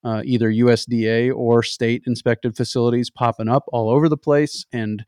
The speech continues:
there's grant money that's helped start a couple of 'em in my neighborhood, quote unquote neighborhood. But there's a lot of those that are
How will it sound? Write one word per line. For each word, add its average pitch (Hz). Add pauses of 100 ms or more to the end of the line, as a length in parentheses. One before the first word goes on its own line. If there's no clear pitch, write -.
(440)
there's 107
grant 117
money 131
that's 120
helped 131
start 120
a 110
couple 143
of 139
'em 147 (220)
in 117
my 120
neighborhood, 139
quote 120
unquote 131
neighborhood. 135 (480)
But 120
there's 117
a 127
lot 120
of 127
those 131
that 120
are 117